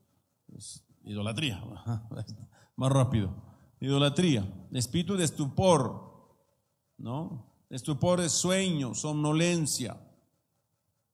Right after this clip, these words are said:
Alguien tiene así como que somnolencia, y su idolatría que trae de quién sabe cuántos años. Tú lees, lee la, un idólatra lee la Biblia y se queda dormido.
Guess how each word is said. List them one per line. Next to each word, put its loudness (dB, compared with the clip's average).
Alguien 0
tiene 0
así 2
como 0
que -2
somnolencia, 0
y -4
su -6
idolatría -4
que -8
trae -2
de -4
quién -8
sabe -6
cuántos -6
años. -10
Tú 0
lees, 4
lee 2
la, 2
un 0
idólatra 2
lee 0
la 2
Biblia 2
y 2
se 0
queda -2
dormido. 4